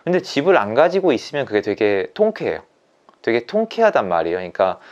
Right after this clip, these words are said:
집을 가지고 있음으로써 고통을 받는 모습을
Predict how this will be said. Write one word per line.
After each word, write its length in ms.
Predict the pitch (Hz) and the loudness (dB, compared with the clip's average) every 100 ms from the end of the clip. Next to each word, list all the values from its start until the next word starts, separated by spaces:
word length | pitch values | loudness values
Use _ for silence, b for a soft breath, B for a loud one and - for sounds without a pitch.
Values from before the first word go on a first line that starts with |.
| B | B
집을 260 | - 123 135 | -4 0 2
가지고 400 | 107 104 120 107 | 2 0 0 0
있음으로써 800 | 90 123 117 104 95 - 143 - | -2 -8 -2 -2 -2 0 -2 0
고통을 460 | 113 - 135 127 | -2 -2 0 0
받는 320 | 104 98 110 | 0 -6 -6
모습을 520 | 90 92 95 113 101 | -6 -6 -4 0 0